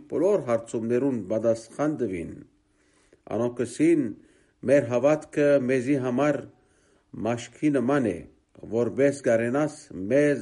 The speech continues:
մեր հավատքեն հեռացնել, պետք է, որ մեզ մորթազերծ ընես։ Մենք գիտենք, որ մեր նահատակությունը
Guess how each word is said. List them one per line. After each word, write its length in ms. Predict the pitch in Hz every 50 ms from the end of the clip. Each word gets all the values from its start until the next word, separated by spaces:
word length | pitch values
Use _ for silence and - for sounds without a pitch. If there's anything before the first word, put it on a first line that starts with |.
| 101 104
մեր 200 | 120 143 143 123
հավատքեն 560 | 117 117 110 117 113 - - - - 147 139 120
հեռացնել, 640 | 117 110 104 104 101 - - - 107 135 151 151 135 120 - - _ _ _ _ _ _ _ _ _ _
պետք 340 | - 101 139 151 151 - -
է, 100 | - 135
որ 220 | 117 117 120 117 107 110 131
մեզ 280 | 156 156 143 113 - - - _ _ _ _ _ _ _ _ _ -
մորթազերծ 800 | 101 120 139 143 139 - - 120 117 107 101 135 170 175 - - 110
ընես։ 320 | 92 87 87 87 85 - - - - - _ _ _ _ _ _ _ _ _ _ _ -
Մենք 220 | 120 131 131 -
գիտենք, 460 | - 120 104 120 143 160 147 - - - _ _ _ _ _ _ _ _ _ _ -
որ 220 | 120 127 131 123 107
մեր 240 | 113 147 175 170 147
նահատակությունը 880 | 147 139 123 123 120 120 123 123 117 123 120 - - 160 156 156 147